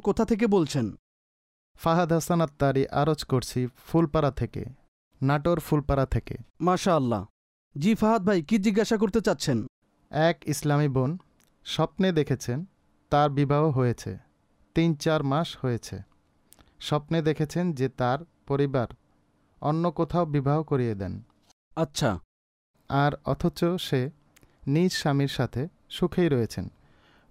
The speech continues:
Speaker 2: পরিবারের সকলেও সন্তুষ্ট রয়েছেন উভয়ের পক্ষ থেকে, অথচ এমন কোনো সমস্যা নেই। এবং এই স্বপ্নটি তিনি তিন চারবার দেখেছেন। কিছুদিন পর পর যেখানে তাকে স্বপ্নে বিবাহ করানো হয়,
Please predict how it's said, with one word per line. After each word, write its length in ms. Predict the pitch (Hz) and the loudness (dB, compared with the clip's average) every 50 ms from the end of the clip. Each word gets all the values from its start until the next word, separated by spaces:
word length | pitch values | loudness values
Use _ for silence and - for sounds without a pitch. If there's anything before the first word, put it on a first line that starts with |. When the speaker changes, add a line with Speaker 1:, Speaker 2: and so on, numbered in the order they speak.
| _ - | _ -2
Speaker 2:
পরিবারের 440 | 143 147 147 151 151 151 147 156 147 | 0 2 2 2 2 2 2 0 0
সকলেও 440 | - - 135 131 - 143 147 160 165 | 0 -2 -2 -2 0 0 0 0 0
সন্তুষ্ট 520 | - - 147 135 131 - - - - - - 160 | 0 -2 -4 -4 -4 -4 -8 -10 -8 -8 -6 -4
রয়েছেন 420 | 147 135 117 107 - - - 92 92 - _ _ - | -2 -2 -2 -4 -4 -6 -10 -12 -12 -12 _ _ -6
উভয়ের 360 | 135 135 135 135 135 131 123 - | -4 -2 0 0 0 -2 -4 -6
পক্ষ 220 | - 113 - - - 113 | -8 -10 -10 -10 -14 -12
থেকে, 280 | - - 101 - - - - _ _ _ _ _ _ - - - _ _ _ - | -10 -10 -12 -12 -12 -16 -18 _ _ _ _ _ _ -20 -20 -20 _ _ _ -6
অথচ 280 | - 139 - 156 147 - 170 143 | -4 -2 0 0 0 0 0 2
এমন 260 | 139 143 147 156 165 156 | 2 2 0 0 -2 -2
কোনো 220 | 147 160 151 151 147 | -2 -2 -2 -2 -2
সমস্যা 480 | - - 127 117 113 - - - 120 101 | -4 -4 -4 -4 -4 -6 -6 -6 -6 -6
নেই। 180 | 95 - 110 110 - - _ _ _ _ _ _ _ _ _ _ - | -6 -8 -10 -14 -18 -20 _ _ _ _ _ _ _ _ _ _ -2
এবং 240 | - 147 156 170 170 - - | 0 0 2 0 0 -2 -2
এই 180 | - 147 156 165 | -2 0 0 0
স্বপ্নটি 540 | - - 156 139 - - 139 131 123 135 143 165 - - | 0 0 -2 -2 0 0 -2 0 0 0 -2 -4 -4 -2
তিনি 260 | - 135 123 110 - - 110 107 _ _ - | -2 0 0 0 -2 -6 -10 -14 _ _ 0
তিন 160 | - 165 170 170 | 2 2 2 2
চারবার 440 | - - 160 147 139 123 135 143 175 170 143 | 2 0 0 0 0 0 -2 -2 -2 -2 -4
দেখেছেন। 440 | 131 117 - 110 - - - 95 92 - - _ _ _ _ - - _ _ _ - | -4 -4 -4 -6 -8 -6 -8 -8 -8 -8 -12 _ _ _ _ -20 -20 _ _ _ -2
কিছুদিন 420 | - 175 - 185 180 160 185 185 175 | -2 0 0 0 0 0 0 -2 0
পর 220 | - - 131 120 | 0 0 0 0
পর 220 | 113 - - 98 98 - - - - _ _ _ _ _ _ _ _ _ _ _ - 123 | -2 -4 -8 -8 -8 -10 -16 -20 -20 _ _ _ _ _ _ _ _ _ _ _ -12 -6
যেখানে 440 | 120 135 143 139 - 156 156 156 160 147 | -2 -2 0 0 0 -2 0 -2 -2 -2
তাকে 300 | - 135 123 - - 123 139 180 175 _ _ - | -2 -4 -4 -4 -4 -6 -6 -8 -10 _ _ -16
স্বপ্নে 400 | - - 143 139 - - 147 143 | -8 -4 -4 -4 -2 -2 -2 -2
বিবাহ 300 | 127 127 131 120 135 139 147 | 0 0 0 0 0 0 0
করানো 360 | 143 - 139 123 113 110 110 | -2 -2 -2 -2 -2 -2 -2
হয়, 220 | 104 107 110 131 | -4 -4 -6 -6